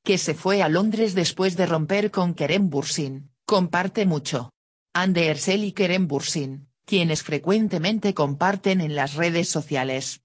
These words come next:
prefirieron vivir su amor frente a sus ojos. Sin embargo, llegaron malas noticias desde el frente de la famosa pareja. Andersel y Kerem Bürsin decidieron terminar su relación de un año y medio. Andersel,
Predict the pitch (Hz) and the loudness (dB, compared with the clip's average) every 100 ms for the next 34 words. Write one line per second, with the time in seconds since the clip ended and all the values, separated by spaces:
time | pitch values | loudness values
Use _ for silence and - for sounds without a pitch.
0 | _ 202 190 - 151 170 190 165 156 147 | _ 0 0 0 0 2 2 2 0 0
1 | 214 226 202 143 143 135 - 196 208 202 | 0 0 0 -2 -2 -4 -4 -2 0 2
2 | 175 165 165 151 143 135 131 127 - _ | 0 0 -2 -2 -4 -4 -6 -6 -10 _
3 | _ _ _ - - 180 151 151 147 139 | _ _ _ -6 -2 -2 -2 0 0 0
4 | 135 131 _ _ 165 170 165 180 170 170 | -4 -6 _ _ -2 2 2 2 2 2
5 | 190 214 185 175 147 180 180 - 202 170 | 0 0 0 0 -2 0 -2 0 0 2
6 | 165 156 139 135 - 202 208 196 170 135 | 0 0 -2 -2 -2 0 0 0 0 -2
7 | 127 160 160 196 214 165 156 143 143 131 | -2 -2 0 0 0 0 -2 -2 -4 -4
8 | 127 - _ _ _ 175 185 175 160 147 | -6 -16 _ _ _ -2 2 2 2 0
9 | 208 226 208 - 160 156 175 160 220 - | 0 0 0 -2 0 0 0 0 -2 0
10 | 196 170 156 147 143 156 160 165 160 151 | 0 2 0 -2 -4 -2 0 0 -2 -2
11 | 147 156 175 - 175 160 143 131 131 190 | -2 -2 -2 -2 -2 -2 -2 -2 0 0
12 | 190 143 151 151 139 139 143 139 135 131 | 0 0 -2 -2 -2 -2 -2 -2 -4 -4
13 | 127 131 - _ _ _ 175 185 175 160 | -6 -8 -18 _ _ _ 0 2 2 2
14 | 151 - 151 139 | 0 0 -2 -4